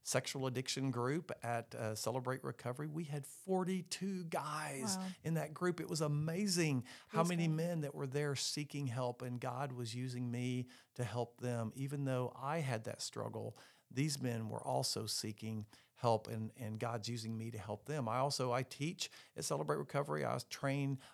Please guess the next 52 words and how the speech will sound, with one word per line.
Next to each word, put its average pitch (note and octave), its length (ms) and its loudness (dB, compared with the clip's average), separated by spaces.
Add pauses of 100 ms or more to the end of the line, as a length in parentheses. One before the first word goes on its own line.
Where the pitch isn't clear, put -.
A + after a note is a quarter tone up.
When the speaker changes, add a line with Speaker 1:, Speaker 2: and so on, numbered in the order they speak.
Speaker 1:
other C3+ 240 2
leaders, C3+ 600 0 (300)
and A#2 300 2
I C3+ 140 0
get C#3 200 0
to B2 80 -2
serve B2 460 0
on A2+ 280 -2 (100)
every D3 240 2
Friday B2 320 4
night. A#2 260 0
I'm A2+ 140 0
almost A#2 380 -4
at - 60 -10
Celebrate B2 380 -4
Recovery, A2+ 540 -2 (320)
um, A2 260 2
serving A#2+ 440 0
in A#2 120 0
the A2 120 -4
open A#2+ 260 -4
share A#2+ 320 -2
groups A2+ 480 -6
and, A2 220 -6 (460)
and, G#2+ 380 -2
and A2 280 -6
leading B2 420 0
as G#2+ 100 -4
best A#2 320 -6
as A#2 80 -10
I A2+ 80 -2
possibly A#2 440 -6
can. A#2 220 -6
So A#2+ 120 -4
God D3+ 280 0
is B2 160 -2
using A#2+ 540 -2
my C3 280 0
weakness, - 720 -4 (440)
the B2+ 80 -2
things D3+ 360 0
that C3 180 0
I D#3 220 0
struggled D#3+ 560 2
with A#2 180 -4
that B2+ 160 -2
I F#3+ 220 4
couldn't F3+ 320 2
fix F3+ 260 0
on E3 80 6
my D#3 220 4
own, D3+ 420 2